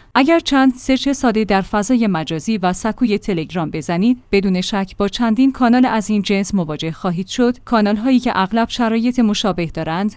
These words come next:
به طور مثال یکی از شرایط مشابه در این کانال‌ها برای واریز تسهیلات، پرداخت مبلغی به صورت پیش پرداخت است. کانال‌هایی که مدیران آنها هم اغلب ادعای مورد تایید بودن خود از سوی پلیس فتا را هم یدک می‌کشند.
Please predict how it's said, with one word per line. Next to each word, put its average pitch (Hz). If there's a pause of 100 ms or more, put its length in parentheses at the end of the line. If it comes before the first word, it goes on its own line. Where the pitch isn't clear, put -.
(140)
به 208
طور 254
مثال 220
یکی 214
از 247
شرایط 233
مشابه 208
در 202
این 233
کانال‌ها 202
برای 240
واریز 202
تسهیلات، 175 (140)
پرداخت 269
مبلغی 196
به 196
صورت 247
پیش 220
پرداخت 170
است. -
کانال‌هایی 240
که 240
مدیران 185
آنها 175
هم 247
اغلب 202
ادعای 196
مورد 185
تایید 165
بودن 214
خود 262
از 202
سوی 240
پلیس 226
فتا 208
را 208
هم 226
یدک 190
می‌کشند. 151